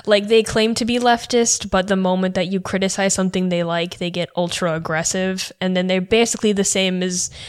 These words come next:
conservative people who like Japanese media. Like, "Oh, you're destroying my enjoyment," except they reframe it as, like, an attack on, like, their personal rights. And they use a lot of academic language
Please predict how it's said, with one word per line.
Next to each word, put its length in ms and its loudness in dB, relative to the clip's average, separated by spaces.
conservative 680 2
people 300 -4
who 100 0
like 220 -4
Japanese 540 -4
media. 420 -4
Like, 240 -4
"Oh, 120 2
you're 200 2
destroying 640 2
my 140 0
enjoyment," 560 -2
except 300 -4
they 160 0
reframe 680 0
it 80 -4
as, 220 -2
like, 180 -4
an 100 -2
attack 460 -4
on, 120 -4
like, 200 -8
their 140 0
personal 600 -2
rights. 400 -6
And 80 -4
they 80 0
use 280 2
a 40 4
lot 200 2
of 120 -4
academic 680 -2
language 800 -2